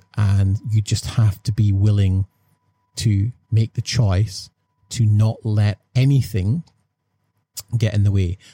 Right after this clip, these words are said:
not allow anything that's happening in the world to derail your mission, to derail your purpose, because, 'cause that is the choice I want you to make. I want you to choose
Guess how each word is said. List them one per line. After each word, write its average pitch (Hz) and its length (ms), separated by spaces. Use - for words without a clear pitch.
not 127 200
allow 120 420
anything 139 400
that's - 180
happening 120 300
in 113 80
the 110 80
world 98 380
to 127 100
derail 127 680
your 117 360
mission, 127 640
to - 100
derail 113 360
your 107 140
purpose, - 540
because, 113 340
'cause 117 280
that 131 440
is 117 180
the 117 100
choice - 380
I 107 40
want 101 180
you 104 80
to 107 120
make. 98 280
I 113 80
want 147 180
you 170 60
to 135 120
choose 147 680